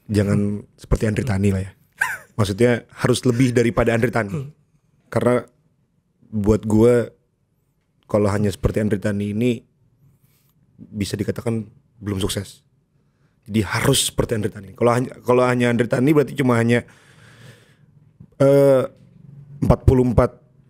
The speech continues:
Speaker 1: clean sheet,
Speaker 2: Oh, iya.
Speaker 1: tujuh puluh tujuh save. Nah, kalau bisa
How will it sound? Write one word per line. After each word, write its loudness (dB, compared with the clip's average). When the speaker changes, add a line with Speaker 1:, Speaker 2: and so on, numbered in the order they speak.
Speaker 1:
clean 2
sheet, 0
Speaker 2:
Oh, -4
iya. 4
Speaker 1:
tujuh 0
puluh 2
tujuh 0
save. -4
Nah, 0
kalau 2
bisa 2